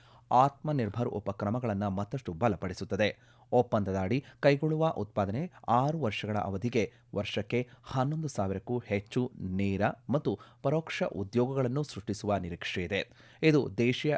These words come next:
ಏರೋಸ್ಪೇಸ್ ಪರಿಸರ ವ್ಯವಸ್ಥೆಗೆ ಪ್ರಮುಖ ಉತ್ತೇಜನ ನೀಡುತ್ತದೆ ಎಂದು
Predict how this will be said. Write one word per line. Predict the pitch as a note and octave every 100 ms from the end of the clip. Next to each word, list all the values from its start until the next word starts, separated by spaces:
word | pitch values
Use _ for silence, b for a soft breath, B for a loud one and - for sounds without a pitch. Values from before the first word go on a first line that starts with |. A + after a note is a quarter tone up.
| G#2+
ಏರೋಸ್ಪೇಸ್ | G#2 G2+ - B2 -
ಪರಿಸರ | G2+ G2 G2+ F#2
ವ್ಯವಸ್ಥೆಗೆ | F#2+ G2 G2+ G#2 B2 B2 B B
ಪ್ರಮುಖ | - B2 C#3 D#3+ - F#2+ B B
ಉತ್ತೇಜನ | C3 C#3 - D3 D#3
ನೀಡುತ್ತದೆ | D3+ G#2 G2+ - F#2
ಎಂದು | A2+ A#2